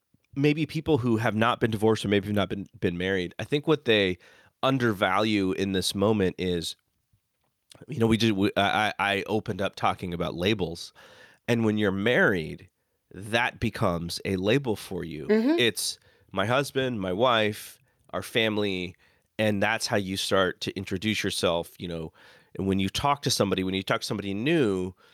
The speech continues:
Speaker 1: you're gonna bring up the fact that, that you're married and that you have kids. And so you're leading with this information. And when that changes,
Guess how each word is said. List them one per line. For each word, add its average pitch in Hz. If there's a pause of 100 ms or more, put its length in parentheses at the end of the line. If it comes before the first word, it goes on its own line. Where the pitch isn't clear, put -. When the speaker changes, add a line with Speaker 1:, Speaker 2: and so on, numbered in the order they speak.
(640)
Speaker 1:
you're 107
gonna 110 (160)
bring 107
up 190
the 127
fact 98
that, 90
that 92
you're 92
married 85
and 85
that 85
you 90
have 85
kids. 85
And 101
so 98 (760)
you're 113
leading 117
with 101
this 104
information. 98 (160)
And 110
when 104
that 160
changes, 110